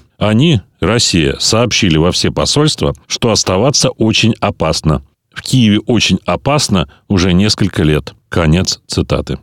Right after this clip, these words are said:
Также Рубио выразил сожаление, что происходит очередная эскалация. Резюмируя сказанное,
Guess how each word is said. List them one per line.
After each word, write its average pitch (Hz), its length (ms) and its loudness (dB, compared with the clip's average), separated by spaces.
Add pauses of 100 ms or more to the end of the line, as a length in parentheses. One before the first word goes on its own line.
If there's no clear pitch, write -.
(120)
Также 92 360 0
Рубио 127 420 2
выразил 120 420 2
сожаление, 85 880 2
что - 180 -2
происходит 104 540 0
очередная 90 480 0
эскалация. 71 720 -2 (180)
Резюмируя 139 600 2
сказанное, 113 680 0